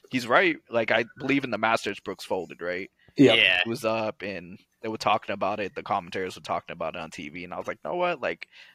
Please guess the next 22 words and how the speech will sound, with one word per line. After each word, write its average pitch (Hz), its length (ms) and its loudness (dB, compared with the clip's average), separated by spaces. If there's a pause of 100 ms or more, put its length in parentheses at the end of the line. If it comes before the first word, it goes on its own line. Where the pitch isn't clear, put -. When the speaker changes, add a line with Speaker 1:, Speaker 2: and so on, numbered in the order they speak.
(400)
Speaker 1:
I'ma 156 180 4
believe 127 320 -2
in 107 80 -10
my 98 140 2
guy, 98 240 0
Brooks. 92 340 -6
The 110 140 -4
knee's 156 280 10
healed. 151 500 10
Like, 139 200 8
he 135 80 4
got 127 260 12
Speaker 3:
<laughs> - 0 -
Speaker 1:
this." - 400 -4 (640)
And, 95 180 -2
uh, 76 280 0
yeah, 90 240 -6
you 113 140 -10
know, 123 140 -4
he 123 120 -8
showed 120 280 0
out 127 280 0